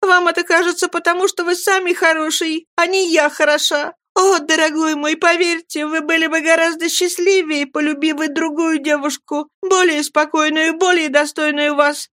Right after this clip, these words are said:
для которой вы были бы всем на свете, а не такое изменчивое и пустое,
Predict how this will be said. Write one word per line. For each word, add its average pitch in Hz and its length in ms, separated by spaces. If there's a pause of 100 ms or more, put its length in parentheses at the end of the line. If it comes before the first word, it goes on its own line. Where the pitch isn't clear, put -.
для 269 200
которой 302 420
вы 302 120
были 302 320
бы 311 160
всем 320 420
на 302 140
свете, 302 580
а 311 80
не 339 120
такое 359 420
изменчивое 311 600
и 302 80
пустое, 339 640